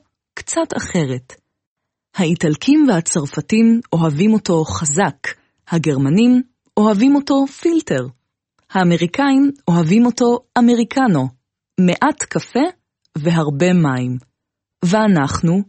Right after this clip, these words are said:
הישראלים, אנחנו פשוט מערבבים אותו במים רותחים. מאז שגילו את הקפה ועד היום, הוא מאוד פופולרי, והוא המוצר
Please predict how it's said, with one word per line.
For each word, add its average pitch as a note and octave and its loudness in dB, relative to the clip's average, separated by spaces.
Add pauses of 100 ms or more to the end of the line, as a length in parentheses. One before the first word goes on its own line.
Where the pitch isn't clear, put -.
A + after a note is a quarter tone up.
(180)
הישראלים, D3 -2 (760)
אנחנו C#4 2
פשוט D4 -2 (120)
מערבבים A3+ 2
אותו C4+ 0 (180)
במים G#3+ 4
רותחים. F3 -2 (920)
מאז G3 0
שגילו E3+ 0
את A#3 -4
הקפה G3 -4 (220)
ועד F#3+ 0
היום, G#3 2 (440)
הוא G3+ 4
מאוד B3 0
פופולרי, F3+ -2 (400)
והוא D#3+ 2
המוצר E3 0